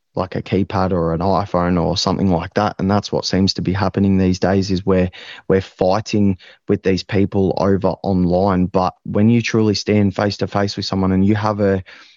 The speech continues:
conversation, you know whether that person's closed off to that conversation or not. So you don't fight, you don't argue with a deaf person 'cause they're not listening to you. Why would you waste your breath on something that's not gonna listen to you, right? And the more that you argue with that, the more that you,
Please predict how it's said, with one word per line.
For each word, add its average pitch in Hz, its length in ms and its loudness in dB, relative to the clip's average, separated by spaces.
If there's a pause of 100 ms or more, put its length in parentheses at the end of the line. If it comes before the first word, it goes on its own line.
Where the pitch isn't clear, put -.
(120)
conversation, 104 600 0
you 143 120 4
know 113 200 2
whether 101 240 0
that 98 180 -2
person's 95 380 -2
closed 92 360 -2
off 87 160 -4
to 90 120 -2
that 90 160 -2
conversation 90 580 -2
or 90 80 2
not. 90 220 -2 (500)
So - 140 0
you 110 180 4
don't 120 320 0 (140)
fight, 117 320 -2 (120)
you 113 160 -2
don't 123 200 0
argue 110 320 0
with 104 120 0
a 98 60 -2
deaf 107 260 0
person 98 300 -2
'cause 104 140 -6
they're 107 100 2
not 104 220 2
listening 98 400 0
to - 100 -8
you. 85 140 -4 (300)
Why 107 120 2
would 113 180 2
you 110 80 0
waste 104 280 0
your 98 80 -2
breath 101 260 0
on 101 140 -2
something 95 380 -2
that's 98 280 -2
not 101 160 0
gonna 95 160 0
listen 95 320 0
to - 120 -6
you, 62 100 -4
right? 101 260 0 (380)
And 113 120 4
the 113 60 4
more 113 280 4
that 123 140 0
you 117 220 0
argue 107 400 0
with 98 200 -2
that, 101 320 0
the 98 100 0
more 101 300 2
that 110 120 0
you, 104 420 2